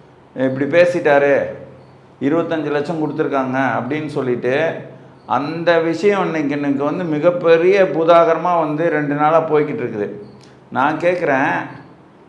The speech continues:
இதை பேசுறதுக்கு இந்த சன் டி விக்கோ இல்லைன்னா கலைஞர் டி விக்கோ இல்ல இந்த தி மு க கட்சிக்கோ தகுதி இருக்குதா?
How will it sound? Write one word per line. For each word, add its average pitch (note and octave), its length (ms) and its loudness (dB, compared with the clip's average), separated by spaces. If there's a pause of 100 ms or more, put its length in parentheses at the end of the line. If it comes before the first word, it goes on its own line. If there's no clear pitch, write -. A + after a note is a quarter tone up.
(140)
இதை D#3 320 -2
பேசுறதுக்கு G3 1000 2
இந்த D#3+ 180 2
சன் D#3+ 560 0
டி G#3 140 2
விக்கோ E3 400 4 (100)
இல்லைன்னா D#3+ 440 0
கலைஞர் F3 520 2
டி D#3 120 -2
விக்கோ D3+ 400 4
இல்ல D#3+ 260 2
இந்த E3 240 0
தி F3 260 -4
மு G#3 140 -2
க E3+ 140 2
கட்சிக்கோ C#3+ 880 2
தகுதி F3+ 400 4
இருக்குதா? C3+ 340 2